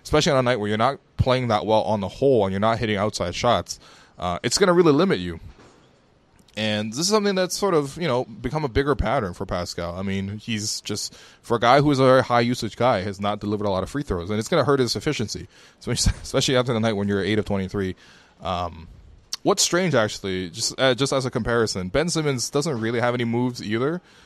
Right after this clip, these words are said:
Uh, or he definitely has less moves than Pascal, especially in the post and things like that. But Simmons was able to get to the free throw line nine times, and Pascal, again, only had those two free throws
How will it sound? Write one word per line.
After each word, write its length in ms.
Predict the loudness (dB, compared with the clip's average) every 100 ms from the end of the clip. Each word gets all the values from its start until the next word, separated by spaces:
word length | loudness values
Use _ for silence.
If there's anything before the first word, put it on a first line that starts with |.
| _ _ -6
Uh, 420 | -2 -2 0 0
or 120 | 2 2
he 80 |
definitely 320 | 2 0 2 2
has 180 | 2
less 240 | 2 0 2
moves 320 | 0 0 -2
than 120 | -4
Pascal, 360 | -4 -4 0 -2
especially 300 | 0 -4 -2
in 60 |
the 60 | -2
post 260 | 0 -2 -4
and 80 |
things 160 | -6 -4
like 120 | -4
that. 220 | -2 -4 -8 -20 -8
But 120 | 0
Simmons 240 | 2 4
was 60 | 2
able 100 | 2
to 80 | 0
get 100 | 0
to 60 |
the 60 | 0
free 180 | -2 0
throw 120 | 2
line 200 | 2 2
nine 200 | 0 0
times, 360 | 0 0 0 -6
and 100 | -4
Pascal, 440 | -6 -4 -2 -2
again, 200 | -2 -4
only 180 | -2 -4
had 120 | -4
those 180 | -6 -6
two 180 | -8 -6
free 160 | -8
throws 360 | -4 -4 -4